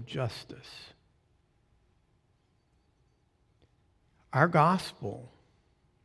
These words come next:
the good news that we proclaim, and the work that God has done on the cross does not undo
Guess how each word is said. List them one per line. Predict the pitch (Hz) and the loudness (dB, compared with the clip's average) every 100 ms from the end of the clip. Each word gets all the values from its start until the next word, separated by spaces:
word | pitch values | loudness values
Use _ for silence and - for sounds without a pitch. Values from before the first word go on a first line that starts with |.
| _ _ _ | _ _ _
the | - | -16
good | 127 165 | 0 4
news | 180 180 190 175 | 6 6 6 2
that | 175 | 0
we | 147 131 | -2 -2
proclaim, | 127 113 - 110 104 117 143 _ _ _ _ _ - _ | -2 -6 -6 -10 -10 -14 -18 _ _ _ _ _ -20 _
and | 143 123 | 0 2
the | |
work | 127 160 185 - | 8 8 8 2
that | 175 | 2
God | 175 156 135 | 4 4 4
has | 127 | 0
done | 165 127 123 120 | 0 0 0 -2
on | 120 117 | -4 -4
the | 110 | -6
cross | 127 101 110 123 - - - _ _ _ _ _ _ _ - | -8 -8 -10 -18 -20 -20 -20 _ _ _ _ _ _ _ 0
does | 139 117 | 2 4
not | 131 135 135 160 170 165 - - | 4 4 6 4 4 0 -8 0
undo | 143 139 131 127 117 117 117 | 4 4 4 2 2 -2 -4